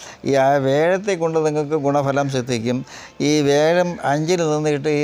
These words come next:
രാശിയിലോട്ട് ദൃഷ്ടിയുമുണ്ട്. എന്നാൽ ഈ ശനി ആ രാശിയിൽ നില ഉറപ്പിച്ചിട്ടുണ്ട്. അതുകൊണ്ട് ചില നിരാശകളും വന്നേക്കും. അപ്പോൾ അത് മാറുന്നതിനായിട്ട് ശനിപ്രീതിയാണ് ചെയ്യേണ്ടത്. പിന്നെ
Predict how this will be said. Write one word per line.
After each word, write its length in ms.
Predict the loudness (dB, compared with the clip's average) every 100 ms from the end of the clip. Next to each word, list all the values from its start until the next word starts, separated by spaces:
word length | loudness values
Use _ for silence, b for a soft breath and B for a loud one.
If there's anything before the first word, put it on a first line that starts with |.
| 2
രാശിയിലോട്ട് 580 | 0 0 0 2 2 2 0
ദൃഷ്ടിയുമുണ്ട്. 720 | 0 0 0 2 2 0 0 0 -6 B B -2
എന്നാൽ 340 | 0 2 2 2 2 0 -4 B -6
ഈ 40 | -2
ശനി 380 | 2 2 2 0 -2 -2 -2
ആ 20 | 0 2
രാശിയിൽ 500 | 2 0 0 -2 -2 -2 -6 -14 B B B B B -2
നില 180 | 0 2 2
ഉറപ്പിച്ചിട്ടുണ്ട്. 680 | 0 -2 -4 -2 -4 -6 -12 -16 -6 -2
അതുകൊണ്ട് 360 | 0 0 0 0 -2 B B B
ചില 140 | -2 -2 -2
നിരാശകളും 720 | -2 0 0 -2 0 0 -2 -4 -8 -20 -6 -2
വന്നേക്കും. 480 | 0 0 -2 -6 -8 -18 B B B -4
അപ്പോൾ 140 | 0 0
അത് 100 | 0 0
മാറുന്നതിനായിട്ട് 760 | 0 0 0 0 0 -2 -6 -10 -14 -6
ശനിപ്രീതിയാണ് 840 | -4 -4 -4 -2 -2 0 -2 -2 -6 -10 -6
ചെയ്യേണ്ടത്. 400 | -4 -2 -2 -4 -6 B B
പിന്നെ 260 | -4 0